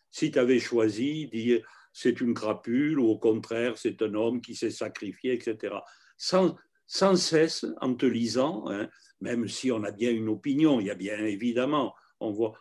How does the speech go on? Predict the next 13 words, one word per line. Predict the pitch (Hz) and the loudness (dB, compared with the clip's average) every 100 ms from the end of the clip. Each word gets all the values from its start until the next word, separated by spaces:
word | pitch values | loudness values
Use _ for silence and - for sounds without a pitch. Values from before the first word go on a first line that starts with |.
| _ | _
on | 127 | 0
voit | 117 | 2
bien | 117 127 | 2 2
certains | 117 95 - | 0 -4 -2
de | 120 | -2
ses | 110 117 | 0 2
défauts | 113 117 123 | 2 2 -2
marqués, | 110 - - 185 - _ _ - | -2 -6 2 2 2 _ _ -2
mais, | 175 214 226 233 - _ _ | 2 2 2 -4 -12 _ _
euh, | 160 151 156 | 4 6 4
il | 170 165 | 2 0
se | - | 2
rachète | 170 165 156 175 147 151 - | 4 4 2 4 4 4 0